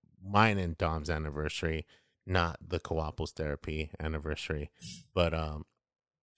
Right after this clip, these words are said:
we're gonna be working on a few things as well. I'm working on a few things. Again, polaroid fox dot com, cooples therapy dot com.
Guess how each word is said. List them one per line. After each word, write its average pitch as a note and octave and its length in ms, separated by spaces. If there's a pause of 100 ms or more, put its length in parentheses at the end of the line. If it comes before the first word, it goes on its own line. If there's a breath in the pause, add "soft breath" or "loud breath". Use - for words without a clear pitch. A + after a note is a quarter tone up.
(160)
we're G2+ 220
gonna G#2+ 140
be G2 140
working F#2 300
on E2 140
a D#2+ 40
few E2 220
things E2 320
as D2+ 180
well. E2 360
I'm E2+ 200
working F2 240
on E2+ 140
a D#2+ 40
few E2 200
things. E2 500 (420)
Again, F#2 340
polaroid F#2+ 440
fox F2 380
dot - 240
com, F#2+ 480 (380)
cooples F#2 420
therapy E2+ 400
dot E2 280
com. F2+ 460